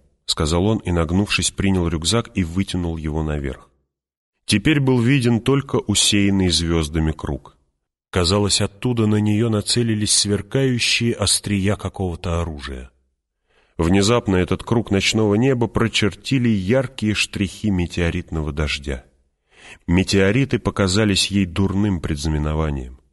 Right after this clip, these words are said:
Тигровые полосы на шкуре неба, леденящая кровь, сверкающая могильная решётка. И она вдруг остро ощутила, как лезвием меча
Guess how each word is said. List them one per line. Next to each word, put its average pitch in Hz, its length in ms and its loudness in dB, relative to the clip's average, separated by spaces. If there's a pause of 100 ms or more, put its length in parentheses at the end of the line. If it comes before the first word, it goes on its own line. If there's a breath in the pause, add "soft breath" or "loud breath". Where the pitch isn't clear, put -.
(380 soft breath)
Тигровые 85 520 2
полосы 98 500 0
на 82 100 0
шкуре 85 360 0
неба, 78 400 -2 (480)
леденящая 85 720 2
кровь, 95 420 0
сверкающая 87 1040 0
могильная 80 640 0
решётка. - 640 -10 (440)
И 92 60 2
она 95 220 4
вдруг 90 320 -4
остро 98 340 -2
ощутила, 76 680 -4 (540)
как - 240 -2
лезвием 95 480 2
меча 90 800 0